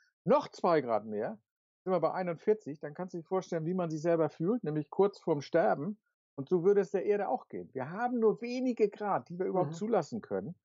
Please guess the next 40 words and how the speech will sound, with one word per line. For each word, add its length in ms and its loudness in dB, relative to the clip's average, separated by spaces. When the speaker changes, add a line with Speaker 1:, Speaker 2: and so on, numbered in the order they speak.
Speaker 1:
Am 100 -2
liebsten 380 2
nicht 240 0
mehr 240 0
wie 80 -2
eins 260 -6
Komma 220 -4
fünf. 440 -6
Alles, 200 -2
was 120 -2
darüber 380 2
kommt, 380 -6
wird 240 -6
katastrophal. 800 -4
Eine 300 -2
Erde 240 4
mit 180 -4
vier 220 0
Grad 180 -2
plus 380 0
kann 280 -8
ich 140 -10
mir 120 -6
nicht 140 -4
vorstellen. 380 -4
Und 140 -10
wir 160 2
rennen 300 2
in 120 -4
dieses 280 -2
Szenario 500 0
hinein. 420 -4
Deshalb 240 2
brauchen 260 2
wir 60 -2
endlich 220 -6
mutige 460 0
Politiker, 540 -12
mutige 520 2
Wirtschaftsdenker, 1080 -4